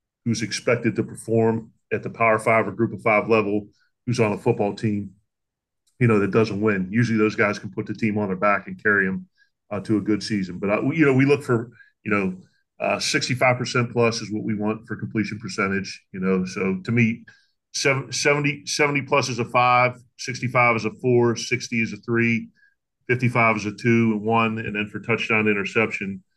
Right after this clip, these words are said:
you know, five to one's a five, four to one's a four, and then, then so on down the line. And, you know, you're looking at, is this guy making plays with his feet by design or improvisation? And then some of the things that are, they're film evaluation tools, right, that are a little bit subjective. Arm strength,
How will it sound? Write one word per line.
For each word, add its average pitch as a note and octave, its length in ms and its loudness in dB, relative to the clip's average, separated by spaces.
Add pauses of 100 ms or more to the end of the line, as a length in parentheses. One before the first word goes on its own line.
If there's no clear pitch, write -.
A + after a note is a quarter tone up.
(260)
you G2+ 80 -4
know, G2+ 80 0
five A#2+ 320 2
to A#2 60 4
one's A#2 240 2
a G#2+ 60 -4
five, G#2+ 460 2 (120)
four A#2+ 220 0
to A2+ 40 0
one's A2 300 -2 (240)
a A2 60 -8
four, G#2 440 2
and F#2+ 120 -4
then, G#2+ 160 -6
then G#2 160 -2
so G2+ 240 -2
on G2 160 -4
down G2 220 -4
the F#2+ 60 -4
line. G2 340 -2
And, F#2 180 -4 (400)
you G#2 100 -2
know, G#2 60 4
you're G#2 80 2
looking G#2+ 200 2
at, A#2 200 2
is C3 100 2
this A#2 140 -4
guy A#2 160 2
making A2 320 0
plays A2 260 0
with G2+ 80 -10
his F#2+ 180 -12
feet G#2+ 200 -8
by G2+ 100 -2
design G2+ 440 -4
or G2 60 -4
improvisation? F#2+ 840 -4 (400)
And A#2 80 -2
then B2+ 100 4
some B2 240 2
of A#2+ 60 2
the A#2+ 60 -4
things A#2+ 220 2
that A2+ 120 4
are, G#2 320 0
they're A2+ 100 0
film D#3 280 2
evaluation G2+ 760 0
tools, F#2 340 -4 (340)
right, G#2 240 0 (260)
that C3 120 2
are B2 80 6
a B2+ 60 4
little C#3 140 6
bit A#2 160 2
subjective. A2 580 -2
Arm A#2+ 220 2
strength, A#2 500 0